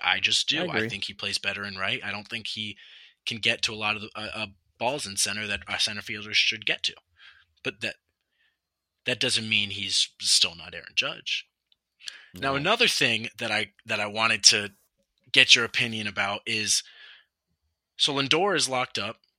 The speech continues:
Speaker 1: Correa is locked up. You have the left side of your infield locked up.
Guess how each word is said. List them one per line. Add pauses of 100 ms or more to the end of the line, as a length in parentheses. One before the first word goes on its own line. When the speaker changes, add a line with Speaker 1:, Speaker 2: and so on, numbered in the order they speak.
(400)
Speaker 1:
Correa
is
locked
up.
You
have
the
left
side
of
your
infield
locked
up.